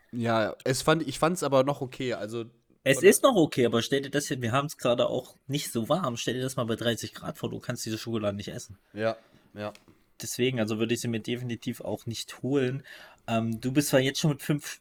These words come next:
Speaker 2: Punkte eingestiegen, ich hab sie allerdings ein bisschen abgestraft. Ähm, und dadurch erreicht sie insgesamt nur
Speaker 1: Dreizehn fünf.
Speaker 2: dreizehn Komma fünf
Speaker 1: Ja.
Speaker 2: Punkte. Aber, äh, generell glaubst du,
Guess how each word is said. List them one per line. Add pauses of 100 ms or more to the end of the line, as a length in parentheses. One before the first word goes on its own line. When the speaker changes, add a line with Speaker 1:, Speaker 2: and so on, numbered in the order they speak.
Speaker 2:
Punkte
eingestiegen,
ich
hab
sie
allerdings
ein
bisschen
abgestraft. (640)
Ähm,
und
dadurch
erreicht
sie
insgesamt
nur
Speaker 1:
Dreizehn
fünf.
Speaker 2:
dreizehn
Komma
fünf (680)
Speaker 1:
Ja.
Speaker 2:
Punkte. (1080)
Aber,
äh,
generell
glaubst
du,